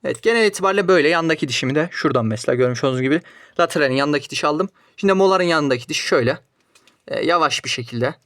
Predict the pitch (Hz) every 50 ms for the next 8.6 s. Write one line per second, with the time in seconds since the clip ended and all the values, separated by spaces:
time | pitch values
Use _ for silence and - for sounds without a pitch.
0 | _ _ _ _ _ - - 196 196 196 185 180 175 175 170 - - 170 156 143
1 | 160 151 - 208 196 196 - - 160 160 165 170 170 - - - 135 120 110 107
2 | - - - 117 113 - - - - 165 165 156 156 - - 190 156 151 156 160
3 | 151 151 156 151 147 147 147 - - - 151 139 117 113 110 107 - - 127 -
4 | - 240 - - _ _ _ _ _ _ - 185 180 - 233 214 196 190 180 175
5 | - - 190 180 165 131 123 113 113 113 - 113 110 - - - 113 104 - _
6 | _ _ _ _ _ _ _ _ _ _ _ _ _ _ _ _ _ _ - 127
7 | 123 131 135 - - 208 196 175 185 - - 190 180 156 147 131 120 123 143 151
8 | - - 202 196 196 - - 180 196 214 - -